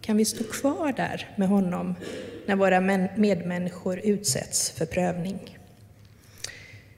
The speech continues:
Ja, det är i alla fall vår kallelse att vara Guds ögon och öron, hjärta, händer och fötter på denna jorden. I såväl personliga prövningar som vi själva drabbas av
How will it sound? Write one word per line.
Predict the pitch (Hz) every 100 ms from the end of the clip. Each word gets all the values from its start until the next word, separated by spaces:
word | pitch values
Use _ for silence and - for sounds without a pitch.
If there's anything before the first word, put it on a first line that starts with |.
| - - -
Ja, | 240
det | 240
är | 233
i | 320
alla | 302 311
fall | 269 240
vår | 233 226
kallelse | 254 269 226 175 170 - 233 254 - - - - - - - - - -
att | 220 220
vara | 247 220 185
Guds | 202 202 190 - -
ögon | 247 247 202 185 208 240 233 -
och | 240 -
öron, | 233 208 180 180 170
hjärta, | 185 226 - - -
händer | - 175 226 214 208 196
och | 202
fötter | - - - - 170
på | -
denna | 185 185 175
jorden. | 170 170 165 185 185 - - - - - - - - - -
I | 240
såväl | 269 254 269 233
personliga | 240 226 254 220 190 202
prövningar | 202 269 208 190 185
som | 180 208
vi | 196
själva | - 247 202 185
drabbas | 233 277 233 175 165 -
av | 165 175